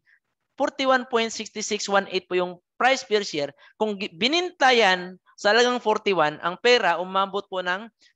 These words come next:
twenty thousand six hundred sixty-four point twenty-five. Imagine, ang pera dito is twe-, five thousand peso yung kapital. Magkano ang kita? Eh, fifteen thousand six hundred sixty-four point twenty-five. O ngayon, naghintay ka po dito ng nine years,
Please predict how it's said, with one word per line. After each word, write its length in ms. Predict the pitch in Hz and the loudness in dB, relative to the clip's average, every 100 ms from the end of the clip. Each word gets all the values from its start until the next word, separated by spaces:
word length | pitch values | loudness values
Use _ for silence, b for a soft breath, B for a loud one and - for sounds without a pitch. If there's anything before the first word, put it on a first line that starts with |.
| - | -4
twenty 320 | 208 226 226 | -4 -4 -8
thousand 400 | 220 208 202 196 | -4 -2 -2 -6
six 160 | 190 202 | -6 -10
hundred 160 | 185 180 | -8 -8
sixty-four 480 | 180 180 - 170 | -8 -10 -4 -4
point 160 | - 160 | -2 -6
twenty-five. 480 | 160 151 143 151 151 _ _ _ _ 320 | -6 -8 -4 -4 -4 _ _ _ _ -4
Imagine, 560 | 403 359 339 233 339 - _ _ _ - | 2 2 4 2 0 -6 _ _ _ -2
ang 160 | 247 240 | -2 0
pera 320 | 330 392 370 | 2 4 4
dito 240 | 269 269 254 | 2 0 0
is 160 | 226 | -2
twe-, 240 | - 247 233 _ | 0 0 0 _
five 180 | - 277 240 | 0 0 0
thousand 240 | - 226 | -4 -6
peso 260 | 233 226 214 | -4 -4 -2
yung 140 | 208 | -6
kapital. 560 | 196 190 190 - 135 135 _ _ | -6 -8 -8 -6 -6 -8 _ _
Magkano 400 | 220 262 392 359 | -8 -2 -2 0
ang 160 | 254 226 | -2 -2
kita? 320 | 208 214 156 - _ _ _ - | -6 -4 -6 -6 _ _ _ -10
Eh, 160 | 190 | -8
fifteen 320 | - 262 247 226 | -6 -6 -6 0
thousand 320 | 214 208 202 | 0 0 -6
six 160 | 196 | -6
hundred 240 | 202 190 196 | -8 -6 -6
sixty-four 400 | 196 190 - 175 175 | -8 -12 -8 -6 -4
point 160 | 175 | -6
twenty-five. 640 | 160 - 170 156 156 320 - _ _ _ _ _ _ b b | -8 -8 -8 -6 -2 -2 -4 _ _ _ _ _ _ b b
O 80 | |
ngayon, 400 | 262 370 262 285 | 0 4 4 4
naghintay 480 | 269 226 254 262 262 | 4 2 -2 0 0
ka 80 | 262 | 0
po 160 | 254 254 | -2 -4
dito 320 | 262 277 262 | -4 -4 -2
ng 320 | 262 254 254 | -2 -4 -8
nine 260 | 247 427 349 | -2 -2 0
years, 420 | 226 311 - - | -2 -4 -12 -20